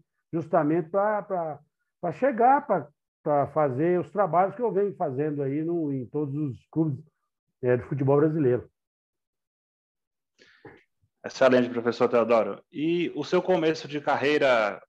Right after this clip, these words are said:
Speaker 2: foi nos clubes de Goiás, não foi isso?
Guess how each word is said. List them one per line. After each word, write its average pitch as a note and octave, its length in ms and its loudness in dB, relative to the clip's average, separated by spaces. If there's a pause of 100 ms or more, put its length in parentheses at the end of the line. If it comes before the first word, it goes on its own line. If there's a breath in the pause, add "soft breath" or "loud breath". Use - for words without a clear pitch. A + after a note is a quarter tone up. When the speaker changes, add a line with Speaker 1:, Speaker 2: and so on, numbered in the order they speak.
(240)
Speaker 2:
foi B2+ 680 0
nos B2 220 -6
clubes C3 500 -2
de B2+ 520 -4
Goiás, A#2+ 400 4
não G#2 80 -10
foi A2 220 -2
isso? C#3 300 -6